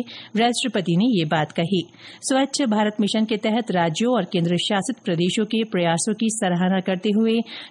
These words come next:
श्रीमती मुर्मू ने कहा कि ये एक सफल पहल साबित हुई है। इंदौर ने लगातार आठवीं बार देश के सबसे स्वच्छ शहर का खिताब बरकरार रखा है। इस कार्यक्रम के दौरान विभिन्न श्रेणियों में कुल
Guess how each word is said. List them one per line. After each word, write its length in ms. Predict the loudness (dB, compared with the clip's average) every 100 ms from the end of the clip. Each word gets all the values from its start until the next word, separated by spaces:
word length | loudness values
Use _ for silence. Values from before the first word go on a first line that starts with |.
| -2
श्रीमती 320 | 2 2 2
मुर्मू 260 | 2 2 2
ने 140 | 0
कहा 400 | 0 0 0 -2 -8 -12 2
कि 280 | 4 4 4
ये 120 | 2
एक 120 | 0
सफल 380 | -2 -2 0 -2
पहल 360 | 0 0 2 0
साबित 480 | 0 -2 -2 -2
हुई 160 | 0 0 -2
है। 120 | -4 -8 -20 -6 2
इंदौर 340 | 4 4 6
ने 120 | 4
लगातार 560 | 4 2 2 2 2 0 0
आठवीं 400 | 0 0 2 2
बार 240 | 4 2 2
देश 320 | 2 2 0
के 200 | 0 -2
सबसे 380 | 0 -4 0 0
स्वच्छ 400 | 0 0 0 -2 -2
शहर 260 | 0 0 0
का 180 | 0 -2
खिताब 540 | -2 -2 0 0 -2 -6 -6 0
बरकरार 580 | 2 2 2 2 2 0
रखा 260 | -2 -2
है। 200 | 0 0 -4 -10 -8 0
इस 200 | 0 2
कार्यक्रम 360 | 0 2 2 2
के 120 | 2
दौरान 300 | 2 2 2 2
विभिन्न 360 | 2 2 2 2
श्रेणियों 380 | 2 2 4
में 180 | 4 2 0
कुल 220 | 0 0